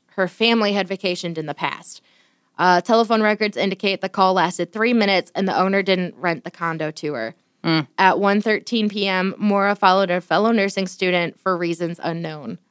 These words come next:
Speaker 1: Called. She didn't follow.
Speaker 2: I was like, "What?"
Speaker 1: Maura called a fellow nursing
Speaker 2: Okay.
Speaker 1: student for reasons unknown.
Speaker 2: Maybe it's just a friend.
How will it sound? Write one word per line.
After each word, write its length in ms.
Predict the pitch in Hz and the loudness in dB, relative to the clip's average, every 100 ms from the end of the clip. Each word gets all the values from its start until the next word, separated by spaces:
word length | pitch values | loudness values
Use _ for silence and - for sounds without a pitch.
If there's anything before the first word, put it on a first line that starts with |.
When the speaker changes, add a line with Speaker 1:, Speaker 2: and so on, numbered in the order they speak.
| _ _ _ 208 | _ _ _ -8
Speaker 1:
Called. 420 | - 214 185 165 - | 2 6 6 4 0
She 160 | - 202 | -6 -4
didn't 160 | 190 | -2
follow. 320 | - 170 160 156 | 4 4 4 4
Speaker 2:
I 100 | 254 | 4
was 140 | 269 | 6
like, 160 | 311 294 | 4 4
"What?" 360 | 233 311 381 571 740 | 4 8 10 10 10
Speaker 1:
Maura 300 | 285 294 269 | 12 12 10
called 440 | 254 - 269 269 269 | 6 8 10 10 8
a 80 | |
fellow 380 | 277 247 262 240 226 | 6 6 8 8 8
nursing 340 | 254 240 185 247 | 6 6 6 4
Speaker 2:
Okay. 60 | |
Speaker 1:
student 400 | 220 - 254 196 | 4 6 6 6
for 140 | - 214 | -2 -2
reasons 400 | 208 190 185 185 | 0 2 0 0
unknown. 420 | 175 170 151 - | -2 -2 -4 0
Speaker 2:
Maybe 220 | 240 277 330 | 2 4 4
it's 80 | |
just 160 | 294 269 | 0 -2
a 40 | - | 0
friend. 300 | 294 151 | 0 0